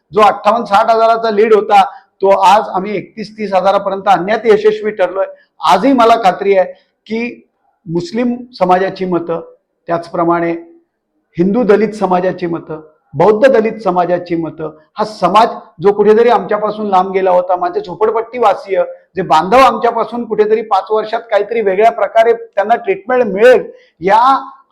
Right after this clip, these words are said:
आशेने त्यांच्यासोबत, भाजपसोबत गेलेले होते, पण त्यांचा निराशा झालेली आहे आणि ती निराशा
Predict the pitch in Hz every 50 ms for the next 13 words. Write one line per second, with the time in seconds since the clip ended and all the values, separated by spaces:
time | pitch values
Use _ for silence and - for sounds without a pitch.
0 | 156 170 185 180 - 269 285 285 311 302 285 247 240 240 262 254 190 214 226 220
1 | 233 220 208 190 190 220 233 220 226 - 214 208 214 220 208 208 180 196 196 208
2 | 208 202 185 180 - 190 180 - - _ _ _ - 214 208 - 180 185 185 -
3 | 226 240 240 240 - - - _ _ _ _ _ _ _ _ _ _ _ _ _
4 | - 156 160 180 208 262 269 285 277 277 277 294 269 233 208 196 202 208 208 202
5 | 196 190 185 190 208 208 214 208 190 180 175 202 220 214 - 240 262 269